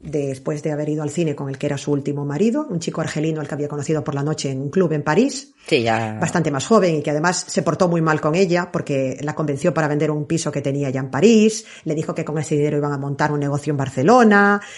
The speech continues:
Speaker 1: después allí las cosas no fueron bien, ella se volvió sola a París, decía que él la había maltratado, bueno. Otra pobre mujer que
Speaker 2: Sí, ya cuando está en ese, sí, cuando estás en esa espi-, en ese bucle ya de autodestrucción ya te da igual y
Speaker 1: Sí,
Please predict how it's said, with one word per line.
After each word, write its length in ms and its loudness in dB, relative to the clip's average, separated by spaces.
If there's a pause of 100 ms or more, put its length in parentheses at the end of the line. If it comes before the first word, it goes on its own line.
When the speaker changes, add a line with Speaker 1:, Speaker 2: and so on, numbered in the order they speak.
(140)
Speaker 1:
después 360 -2
allí 140 -4
las 140 -6
cosas 260 -8
no 80 -4
fueron 240 -4
bien, 320 4
ella 100 -6
se 80 -10
volvió 240 -4
sola 220 -6
a 60 -8
París, 420 0
decía 260 -4
que 120 -6
él 60 -4
la 60 -6
había 140 -6
maltratado, 1400 2
bueno. 280 -12 (880)
Otra 320 4
pobre 360 4
mujer 480 0
que 240 -2
Speaker 2:
Sí, 200 4
ya 140 2
cuando 220 2
está 400 4
en 80 0
ese, 640 2
sí, 420 -2
cuando 200 -6
estás 260 -6
en 140 -4
esa 160 -6
espi-, 280 -6
en 120 0
ese 160 -4
bucle 400 -4
ya 180 -4
de 480 -4
autodestrucción 800 -4
ya 100 -2
te 120 -4
da 80 -6
igual 340 -4
y 500 -14
Speaker 1:
Sí, 380 -12